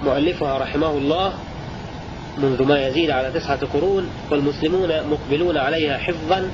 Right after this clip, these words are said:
وفهما وتطبيقا. ولا يبدأ طالب علم القراءات، آه، يعني أي طالب علم القراءات لا يبدأ بقراءة القراءات إلا بحفظها،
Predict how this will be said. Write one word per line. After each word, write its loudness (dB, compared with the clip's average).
وفهما 2
وتطبيقا. 0
ولا 2
يبدأ -2
طالب 0
علم 0
القراءات، 0
آه، 2
يعني 0
أي 6
طالب 0
علم 0
القراءات -2
لا 2
يبدأ 0
بقراءة 2
القراءات 0
إلا 2
بحفظها، 0